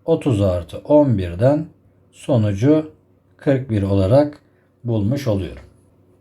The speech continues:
Bir başka soru tipiyle devam ediyorum. Hasan amca kenar uzunlukları iki yüz elli metre ve yüz seksen metre olan tarlasının kenarlarına, köşelere de denk gelmek şartıyla eşit aralıklarla ağaç dikecek. Hemen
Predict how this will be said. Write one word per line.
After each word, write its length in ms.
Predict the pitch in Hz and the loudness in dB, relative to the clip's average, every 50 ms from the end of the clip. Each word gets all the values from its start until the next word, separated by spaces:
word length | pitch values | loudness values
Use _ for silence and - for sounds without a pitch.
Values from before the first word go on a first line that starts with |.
| _ _ _ _ _ _ _ _ - - - - - - _ - - - - _ _ _ _ | _ _ _ _ _ _ _ _ -14 -14 -14 -14 -18 -20 _ -18 -18 -18 -18 _ _ _ _
Bir 100 | 247 233 | 0 6
başka 320 | 214 208 185 185 - 180 165 | 8 8 8 6 4 0 0
soru 240 | - 156 135 123 123 | 2 0 0 0 0
tipiyle 360 | - 107 110 113 107 104 101 | -2 -4 -4 -4 -4 -2 0
devam 300 | 104 101 101 98 98 98 | 0 2 2 2 2 0
ediyorum. 500 | 98 98 98 98 107 135 180 196 196 - - _ _ _ _ _ _ _ | -4 -4 -4 -4 -2 -2 -4 -4 -6 -10 -16 _ _ _ _ _ _ _
Hasan 340 | - - 240 233 254 233 196 | -2 0 2 4 4 6 6
amca 380 | 151 127 117 104 - 269 285 - | 6 4 4 2 2 0 0 0
kenar 320 | - 180 170 175 202 196 | -2 0 2 4 4 4
uzunlukları 580 | 185 165 139 131 117 107 98 - - 113 147 185 | 4 2 2 2 0 0 -2 -4 -4 -4 -2 -2
iki 320 | - 131 123 - - 170 | -4 -6 -8 -4 0 0
yüz 160 | 165 160 160 | 2 2 4
elli 260 | 160 160 165 175 180 | 4 4 4 4 4
metre 580 | 175 170 135 117 - - - 107 117 156 190 180 135 | 4 4 2 2 0 -2 0 2 2 2 2 0 0
ve 80 | 120 127 | 0 2
yüz 360 | 131 120 117 120 120 - - | 2 2 0 0 -2 -2 -2
seksen 420 | - 143 131 - - - 180 175 | -2 -2 -2 0 0 0 0 2
metre 300 | 175 160 151 151 - - | 4 2 2 2 2 2
olan 260 | 160 143 160 185 196 196 | 2 4 4 4 2 2
tarlasının 600 | 190 185 170 165 151 131 120 - - - - - - - _ _ _ _ _ _ _ _ | 2 4 4 4 4 4 2 0 -6 -14 -16 -18 -20 -20 _ _ _ _ _ _ _ _
kenarlarına, 760 | - - 147 147 160 170 175 180 175 185 180 175 190 208 214 | -6 -2 0 2 4 4 4 6 6 4 4 4 2 -2 -4
köşelere 600 | - - 170 156 - 185 175 180 196 202 226 214 | -2 -2 -4 0 0 2 2 2 2 2 2 0
de 140 | 196 143 117 | -2 0 2
denk 260 | 127 151 190 196 - | 2 2 0 0 2
gelmek 380 | - 175 147 117 104 98 98 - | 4 4 4 4 2 -2 -4 -6
şartıyla 680 | - - 127 131 - - - 202 151 117 135 180 190 - - _ _ _ _ _ _ - | -4 0 2 2 2 0 0 0 0 2 0 0 -2 -6 -12 _ _ _ _ _ _ -2
eşit 280 | 180 208 220 - - | -2 -2 -2 2 4
aralıklarla 640 | 214 175 139 127 117 110 98 98 117 117 151 196 226 | 6 6 6 6 4 2 -2 -2 -2 0 0 0 2
ağaç 340 | - 180 175 165 160 - - | 4 6 6 6 4 0 -6
dikecek. 400 | 101 92 92 - - - _ _ _ _ _ _ _ _ _ _ | -12 -14 -14 -16 -20 -20 _ _ _ _ _ _ _ _ _ _
Hemen 340 | - 262 208 143 123 117 | -8 -2 0 0 0 0